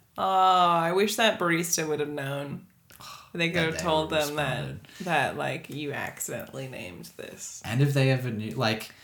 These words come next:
Speaker 2: 'cause I always wonder that,
Speaker 1: Mm.
Speaker 2: the Starbucks thing,
Speaker 1: Mm-hmm.
Speaker 2: it's intentional, right? Like, they intentionally fuck up the names that badly on purpose, right? Some of them.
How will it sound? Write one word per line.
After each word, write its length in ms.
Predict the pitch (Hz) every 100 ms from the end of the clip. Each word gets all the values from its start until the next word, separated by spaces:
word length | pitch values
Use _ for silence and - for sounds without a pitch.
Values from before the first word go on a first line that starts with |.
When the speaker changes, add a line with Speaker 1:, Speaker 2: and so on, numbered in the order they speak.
| - - -
Speaker 2:
'cause 120 | -
I 60 | 202
always 180 | 262 233
wonder 260 | 180 185 147
that, 380 | 95 87 98 -
Speaker 1:
Mm. 240 | 185 175 165
Speaker 2:
the 60 |
Starbucks 600 | 170 - 120 113 101 -
thing, 360 | - 82 85 98 - -
Speaker 1:
Mm-hmm. 200 | 185 185 190 -
Speaker 2:
it's 200 | 117 135
intentional, 560 | 156 156 185 147 - 80
right? 260 | 73 78 90
Like, 180 | 98 101
they 100 | 113
intentionally 400 | 113 139 135 101
fuck 340 | - - 92 90
up 140 | -
the 40 |
names 340 | 85 85 80 80
that 260 | 80 80 -
badly 520 | 76 80 69 - - _ _
on 100 | 90
purpose, 400 | 85 90 - -
right? 240 | - 85 135 - _ _ _ _ _ _ - - -
Some 260 | - 160 127
of 80 | 87
them. 120 | 80